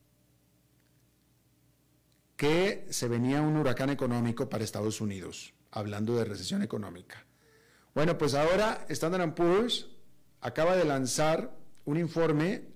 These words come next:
a sus clientes diciendo que ahora está esperando una recesión muy suave y hasta la segunda mitad del dos mil veintitrés. Hasta entonces.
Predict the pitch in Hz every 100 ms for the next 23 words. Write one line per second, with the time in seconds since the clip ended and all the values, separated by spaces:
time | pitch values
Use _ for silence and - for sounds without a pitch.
0 | - 120 117 107 151 170 180 170 190 214
1 | - - _ _ _ _ - 123 135 -
2 | 190 190 214 220 180 185 185 185 - 185
3 | 170 165 143 127 127 - 170 196 196 180
4 | 156 131 165 160 156 160 - - 139 147
5 | 185 220 247 262 269 - - - _ _
6 | _ - - - 175 214 247 262 381 -
7 | - - - - _ _ - 175 208 202
8 | 302 - - 349 359 381 160 151 151 180
9 | 175 160 160 151 135 135 127 113 101 92
10 | - - _ _ _ - 123 117 143 143
11 | 165 165 - 101 - -